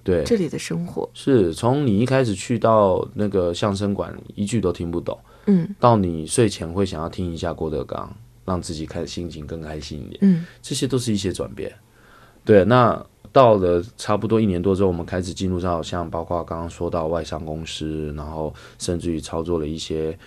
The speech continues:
Speaker 1: 可能政府的大型的一些，呃，活动项目，因为这毕竟还是自己的一个生活技能啊。<laughs> 然后，呃，开始进入到一些两岸的交流的过程。
Speaker 2: 嗯。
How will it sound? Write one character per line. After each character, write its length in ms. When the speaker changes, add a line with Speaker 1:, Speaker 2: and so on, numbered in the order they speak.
Speaker 1:
可 140
能 260
政 160
府 140
的 100
大 180
型 220
的 80
一 120
些， 340
呃， 440
活 140
动 160
项 260
目， 280
因 80
为 80
这 120
毕 140
竟 180
还 140
是 140
自 120
己 200
的 180
一 80
个 300
生 160
活 120
技 160
能 220
啊。 340
<laughs> 240
然 120
后， 380
呃， 280
开 180
始 160
进 200
入 140
到 240
一 80
些 560
两 180
岸 360
的 160
交 240
流 140
的 100
过 300
程。 180
Speaker 2:
嗯。 180